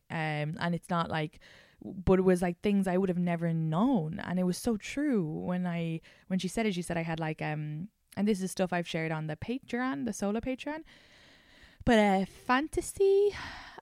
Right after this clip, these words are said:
um, no, wait, sa-, like, savior fantasies or something like that, which is, like, really embarrassing to admit. I didn't realize, but basically I guess in my subconscious, I felt like I wasn't saved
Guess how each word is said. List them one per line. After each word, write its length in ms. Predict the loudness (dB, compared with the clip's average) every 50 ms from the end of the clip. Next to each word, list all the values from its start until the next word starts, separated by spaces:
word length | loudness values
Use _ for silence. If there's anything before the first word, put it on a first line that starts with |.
| -8 -8
um, 640 | -6 -6 -6 -6 -4 -4 -4 -4 -4 -6 -8 -8 -4
no, 160 | 0 0 2
wait, 340 | 2 2 2 0 0 -2 -6 _ _ _ _ _ _ _ _ _ _ _ _ _ _ _ -20 _ -20 -20 -20
sa-, 300 | -18 -16 -10 -8 -8 -8 -8 -6 -4
like, 240 | -2 -2 -2 -2 -4
savior 680 | -6 -4 -2 0 0 0 0 0 0 2 2 2 0 -2
fantasies 680 | -6 -8 -10 -12 -6 -6 -6 -4 -2 -2 -2 -2 -2 -4
or 60 | -6
something 260 | -10 -10 -12 -10 -8
like 140 | -8 -6 -4
that, 340 | -4 -4 -4 -4 -6 -8 -6 -4
which 200 | -4 -4 -2 -4
is, 120 | -4 -2
like, 200 | 0 0 -2 -2
really 240 | -2 -2 0 0 0
embarrassing 540 | 0 0 0 0 -2 -2 -2 0 0 2 2
to 80 | 2
admit. 300 | 2 0 2 2 2 2
I 140 | 2 0 0
didn't 160 | 0 0 0
realize, 440 | 2 2 2 2 0 0 -2 -2 -2
but 140 | -4 -2 0
basically 720 | 0 0 0 0 -2 -2 -4 -2 0 0 0 2 2 0 -2 -2
I 440 | 0 2 4 4 4 4 2 0 -2 -4 -8 -18 -20 -20 _ _ _ _ _
guess 240 | 0 0 0 0 0
in 80 | 0 -2
my 80 | -2
subconscious, 640 | -2 -2 -4 -6 -4 -2 -2 0 0 0 -2 -4 -4
I 160 | -2 -2 -2 0
felt 180 | 0 0 -2
like 140 | -2 -4 -4
I 220 | -2 0 2 2
wasn't 340 | 2 0 0 -2 -2 -2 -4
saved 520 | -2 -2 0 0 0 0 -2 -4 -8 -14